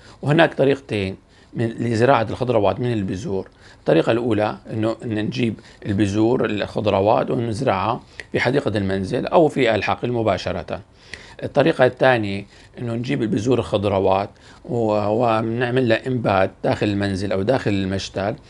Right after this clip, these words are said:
وعندما تنبت ال-، البذرة وتصبح كبيرة بتصير شتلة، ننقلها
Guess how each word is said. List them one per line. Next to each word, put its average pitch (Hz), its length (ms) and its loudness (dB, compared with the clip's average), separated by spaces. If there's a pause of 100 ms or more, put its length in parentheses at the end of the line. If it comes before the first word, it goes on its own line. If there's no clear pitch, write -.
(340)
وعندما 113 720 2
تنبت 95 640 -2
ال-، 101 160 -2
البذرة 101 600 -2
وتصبح - 520 -2
كبيرة 98 440 -2
بتصير 113 280 -2
شتلة، 98 520 -2 (460)
ننقلها 123 600 2